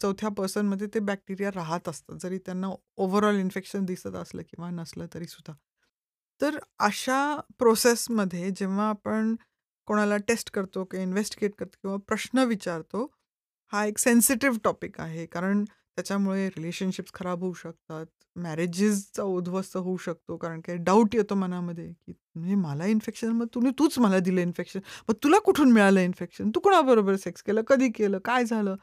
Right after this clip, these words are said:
प्रत्येक इन्फेक्शनचा एक incubation period असतो, एक evolution असते. आपल्या शरीराच्या immunity लेव्हलप्रमाणे ते infection कसं दिसून येतं आपल्या शरीरामध्ये, त्याचं एक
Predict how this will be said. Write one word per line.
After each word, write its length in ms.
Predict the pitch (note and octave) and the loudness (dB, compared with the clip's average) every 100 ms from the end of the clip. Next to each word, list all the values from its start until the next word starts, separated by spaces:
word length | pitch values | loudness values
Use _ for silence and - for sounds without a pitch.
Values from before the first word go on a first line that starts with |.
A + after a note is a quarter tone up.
| _ _ _ _ _ - | _ _ _ _ _ 2
प्रत्येक 460 | A#3+ A#3+ - E4 | 2 2 -2 -2
इन्फेक्शनचा 840 | A#3+ B3 A3+ G#3 - A#3+ A#3+ - A#3 - | 0 0 0 -4 -2 0 0 0 -2 0
एक 220 | A3+ A3 | -2 2
incubation 560 | A3+ G#3 A3+ A3 A3 G#3 | 2 4 2 2 2 -4
period 300 | G3 F3+ F3 | -4 -8 -8
असतो, 240 | F3 F#3+ | -8 -8
एक 80 | G3 - | -6 0
evolution 600 | A#3 A#3+ A#3+ A3+ - F#3+ | 6 6 6 2 -2 -6
असते. 360 | F3 - E3 F3 _ _ | -8 -10 -12 -12 _ _
आपल्या 300 | G3+ G3+ A3+ | -2 0 -2
शरीराच्या 500 | A3+ G#3+ G3+ G#3 G#3 - | 0 -2 -2 -4 -6 -6
immunity 560 | A3+ A#3 C4 C4 B3 B3 | 2 6 6 4 2 0
लेव्हलप्रमाणे 960 | G#3+ A3 G#3+ G#3+ G3+ G3 G3 G3+ G#3 G#3+ - | 0 0 -4 -4 -2 -2 -2 -2 -4 -8 -4
ते 140 | A3 | -4
infection 720 | G#3 G#3 G3 G3 - G3+ G3+ G3+ - _ _ - | 0 -2 -2 -6 -4 -2 -2 -4 -8 _ _ -4
कसं 240 | A3 B3+ | 2 4
दिसून 340 | A3 A3 C4+ | 4 2 4
येतं 220 | B3 F#3+ G3+ | 4 2 -4
आपल्या 220 | F#3+ G3+ | -4 -6
शरीरामध्ये, 800 | - F3+ F3 F3+ E3+ D#3+ F3 F#3 G3 _ _ _ - | -6 -6 -6 -8 -8 -10 -10 -12 -14 _ _ _ -6
त्याचं 220 | F#3 - | -4 2
एक 160 | G#3+ | 2